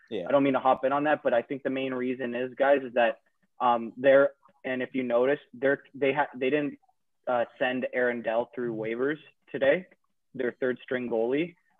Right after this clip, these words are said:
Speaker 2: I think what the plan is, and you also notice if you saw the news today that Dermott is now gonna be playing on the bottom pair with Bogosian as opposed to Lehtinen. Uh, another trick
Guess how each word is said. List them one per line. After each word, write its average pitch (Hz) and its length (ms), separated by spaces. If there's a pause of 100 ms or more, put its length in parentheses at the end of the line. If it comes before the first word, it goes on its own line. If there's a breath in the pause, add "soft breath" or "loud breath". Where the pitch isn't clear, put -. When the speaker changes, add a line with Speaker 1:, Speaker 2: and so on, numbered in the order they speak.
Speaker 2:
I 123 100
think 147 340
what 143 160
the 139 60
plan 127 400
is, 135 240
and 117 320 (180)
you 117 140
also 127 320
notice 117 340
if 101 100
you 120 160
saw 120 140
the 117 80
news 113 180 (100)
today 113 140
that 110 200
Dermott 127 400 (160)
is 113 200
now 117 220
gonna 113 220
be 110 260
playing 117 240
on 113 80
the 110 80
bottom 113 300
pair 117 180
with 101 160
Bogosian 113 480
as 104 100
opposed - 360
to 117 60
Lehtinen. 139 540 (720)
Uh, 117 360
another 120 320
trick 117 240